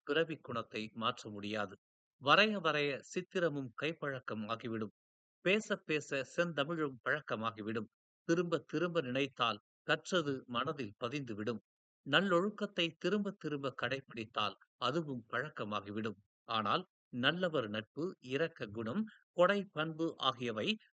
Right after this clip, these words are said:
பிறவியிலேயே பதிந்திருந்தால்தான் வரும் என்கிறது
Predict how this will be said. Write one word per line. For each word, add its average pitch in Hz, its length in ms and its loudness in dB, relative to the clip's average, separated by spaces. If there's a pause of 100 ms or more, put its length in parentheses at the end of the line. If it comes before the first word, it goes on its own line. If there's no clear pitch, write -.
பிறவியிலேயே 185 880 4
பதிந்திருந்தால்தான் 131 1040 0
வரும் 139 420 0
என்கிறது 107 640 -6